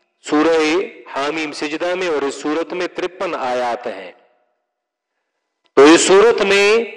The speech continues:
سورہ حامیم سجدہ، سورہ حامیم مومن میں ذکر ہونے والے شبے، ذکر ہونے والے دعوے، "فادعوا اللہ مخلصین لہ الدین"، کہ پکار کے لائق صرف اللہ کی ذات ہے۔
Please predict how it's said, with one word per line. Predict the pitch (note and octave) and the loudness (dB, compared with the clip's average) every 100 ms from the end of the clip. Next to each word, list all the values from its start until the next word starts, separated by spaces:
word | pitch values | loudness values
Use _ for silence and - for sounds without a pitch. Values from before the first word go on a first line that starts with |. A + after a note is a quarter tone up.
| - - _ - | -20 -20 _ -10
سورہ | D#3 E3 F3 E3 - | -2 0 0 -2 -2
حامیم | F#3 G#3+ G#3+ F#3 | -4 -4 -6 -8
سجدہ، | - E3+ F#3 G#3+ D#3 - | -8 -8 -6 -6 -6 -4
سورہ | F3+ E3+ - | -4 -4 -4
حامیم | E3+ F#3+ G3+ F3+ | -6 -4 -4 -4
مومن | E3+ F#3 G#3+ F#3+ | -4 -4 -4 -6
میں | D3+ C#3+ D3+ F#3 - - _ _ _ - | -6 -4 -4 -8 -12 -20 _ _ _ -12
ذکر | A#2+ F3 G#3+ G#3 | -6 -4 -4 -4
ہونے | F3+ G3 G#3 | -4 -4 -4
والے | F3+ E3 D3+ | -4 -4 -4
شبے، | C3 D#3+ D#3+ F3+ G#3+ B3 - - _ _ _ _ _ - - C3+ | -4 -6 -4 -4 -4 -6 -14 -20 _ _ _ _ _ -8 -6 -4
ذکر | C#3+ F#3 G#3 | -6 -6 -4
ہونے | F#3 G3 G#3 | -4 -4 -4
والے | F3 D#3+ D#3 D3 | -4 -4 -4 -4
دعوے، | C#3 D3+ E3 G3 G3+ | -4 -4 -4 -4 -6
"فادعوا | A#3 G#3 E3+ | -6 -4 -4
اللہ | D#3+ E3+ F3+ E3 | -2 -4 -4 -4
مخلصین | D#3+ - D3 - F#3 F3 | -6 -6 -6 -8 -8 -6
لہ | D3 C3+ C3 | -4 -4 -4
الدین"، | D3 - D#3 F3+ G#3 A3+ A3+ - _ _ _ - | -6 -8 -8 -6 -6 -8 -14 -20 _ _ _ -8
کہ | D3 | -6
پکار | D3+ D3+ F3+ G3+ A3+ - | -6 -8 -6 -6 -6 -6
کے | F3+ | -4
لائق | D#3+ E3+ F3+ | -4 -4 -6
صرف | - E3+ D3 | -6 -6 -6
اللہ | C3 C#3 D#3 E3 E3 | -6 -4 -4 -6 -6
کی | E3 | -8
ذات | C#3+ D#3+ E3+ F3 | -4 -4 -4 -6
ہے۔ | D#3+ F3 G#3+ - - | -4 -4 -6 -8 -20